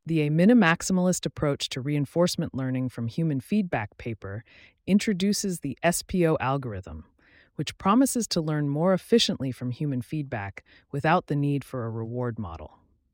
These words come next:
It's a minimalist yet maximalist approach that could redefine reinforcement learning.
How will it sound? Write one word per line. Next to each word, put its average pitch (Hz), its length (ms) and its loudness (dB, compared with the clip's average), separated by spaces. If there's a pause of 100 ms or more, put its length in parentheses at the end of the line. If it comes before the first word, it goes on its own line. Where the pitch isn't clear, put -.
(140)
It's - 160 -4
a 147 60 0
minimalist 226 760 2
yet 147 260 -2
maximalist 143 800 -2
approach - 540 -10
that 110 160 -8
could 143 140 -4
redefine 147 680 0
reinforcement 117 680 -6
learning. 85 340 -12